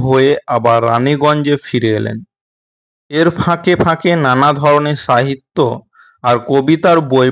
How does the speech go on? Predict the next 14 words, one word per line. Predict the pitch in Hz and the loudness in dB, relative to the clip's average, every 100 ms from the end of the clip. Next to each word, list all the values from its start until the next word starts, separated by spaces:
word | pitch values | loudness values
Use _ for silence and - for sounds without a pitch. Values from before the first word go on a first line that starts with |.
| - | 2
পড়ে | 151 147 139 | 2 2 0
নিজের | 123 117 120 117 | -2 -2 -2 -2
জ্ঞান | 113 117 131 | -2 -2 -2
ভাণ্ডারকে | 131 135 151 156 151 - 113 - | -2 -2 0 0 0 -4 -6 -4
সমৃদ্ধ | 131 127 127 151 165 147 151 - | -2 0 0 -2 -4 -2 -4 0
করতে | 117 - 117 | -4 -2 -2
লাগলেন। | 110 107 104 110 _ _ _ _ _ _ _ _ _ _ _ - | -2 -4 -10 -12 _ _ _ _ _ _ _ _ _ _ _ -2
নজরুলের | 135 139 165 185 190 190 | 0 2 4 4 2 0
সেনাবাহিনীতে | - 131 131 131 135 156 175 165 131 | -2 0 2 2 2 0 0 0 -2
যোগদান | 113 120 113 113 123 151 - _ - | 0 0 0 -2 -2 -2 -8 _ -2
ও | 123 113 113 - _ | 0 2 0 -4 _
অন্যান্য | 147 131 139 156 147 139 | -2 0 0 0 0 -2
কার্যকলাপ। | 139 113 104 107 107 104 - _ _ _ _ _ _ _ _ _ _ _ _ _ _ _ _ _ _ _ _ | 0 -2 -2 -6 -6 -6 -10 _ _ _ _ _ _ _ _ _ _ _ _ _ _ _ _ _ _ _ _
নজরুল | 143 139 143 165 180 | -2 0 2 4 4